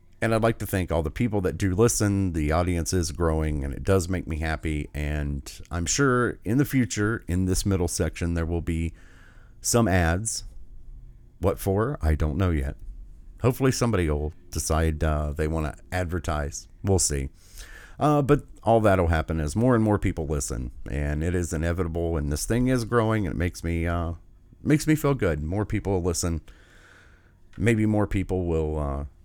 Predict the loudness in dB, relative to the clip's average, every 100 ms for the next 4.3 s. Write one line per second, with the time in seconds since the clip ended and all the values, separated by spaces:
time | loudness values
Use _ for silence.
0 | -20 -20 -20 -20 -20 -8 0 4 4 2
1 | 0 2 2 0 0 0 0 -2 -2 0
2 | 2 4 4 2 0 2 0 0 -4 0
3 | 2 2 2 2 0 0 0 0 0 0
4 | 0 -2 -2